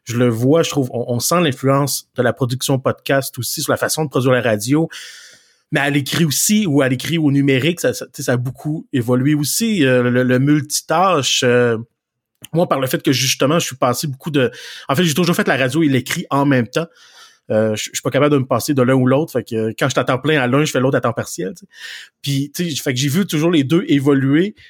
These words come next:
Et, euh, tu sais, le, je me souviens, justement, j'étais un des rares, euh, journalistes réellement multitâches il y a quinze ans parce que je faisais et de la radio et de l'écrit.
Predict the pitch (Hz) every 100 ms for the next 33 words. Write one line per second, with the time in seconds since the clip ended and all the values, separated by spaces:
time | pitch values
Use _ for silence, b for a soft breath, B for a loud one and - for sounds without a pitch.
0 | B - 143 147 156 123 123 120 120 117
1 | 113 113 113 110 - 165 127 127 123 123
2 | - 170 139 143 156 - 139 156 147 107
3 | - _ - 127 160 180 165 131 113 -
4 | _ 117 135 127 160 147 120 156 151 143
5 | 175 160 139 135 - 151 156 175 156 -
6 | 123 120 - 131 123 117 139 160 185 -
7 | 123 - 117 - 143 156 160 - _ -
8 | 120 143 147 143 127 127 127 165 - 143
9 | 139 127 123 123 151 165